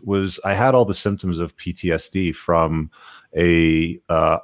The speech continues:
unhealthy attachment to this one chick that I was dating at that time that I'd broken up with, right?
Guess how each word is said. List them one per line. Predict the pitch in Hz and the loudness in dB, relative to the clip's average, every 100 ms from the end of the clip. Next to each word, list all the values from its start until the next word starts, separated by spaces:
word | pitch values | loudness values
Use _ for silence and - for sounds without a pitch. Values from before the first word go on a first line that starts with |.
| _ | _
unhealthy | 101 104 101 95 95 | 0 2 2 0 0
attachment | 85 - 85 87 - 85 - | -2 0 0 0 -4 -8 -8
to | |
this | 76 78 - | -8 -8 -6
one | 82 82 | -2 -2
chick | - 87 - | -2 -6 -4
that | 82 | -2
I | 78 | -2
was | 76 78 | -2 -8
dating | - 82 90 85 | -4 -2 -2 -2
at | 80 | -4
that | 73 76 | -6 -8
time | - 78 | -4 -4
that | 78 | -4
I'd | 73 73 | -6 -6
broken | - 78 - | -4 -4 -2
up | 78 - | -4 -4
with, | - - | -8 -10
right? | - 73 85 | -8 -6 -6